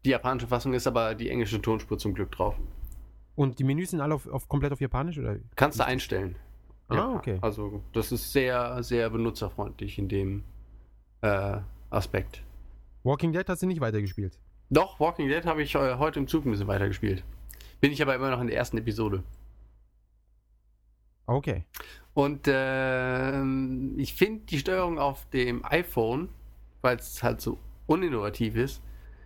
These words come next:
Speaker 1: äh, find ich aber ein bisschen hakelig. Und ich denke, ich werd's mal irgendwie auf der P S drei antesten, weil ich g-, glaube, dass es sich da wahrscheinlich ein bisschen besser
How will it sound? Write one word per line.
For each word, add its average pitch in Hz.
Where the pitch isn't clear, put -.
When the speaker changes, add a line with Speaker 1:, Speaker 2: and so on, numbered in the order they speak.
Speaker 1:
äh, 117
find 175
ich 180
aber 156
ein 131
bisschen 160
hakelig. 117
Und 117
ich -
denke, 135
ich 139
werd's 143
mal 135
irgendwie 135
auf 120
der 117
P 131
S 120
drei 120
antesten, 120
weil 110
ich -
g-, -
glaube, 123
dass 127
es 127
sich 127
da 127
wahrscheinlich 123
ein 131
bisschen 127
besser 120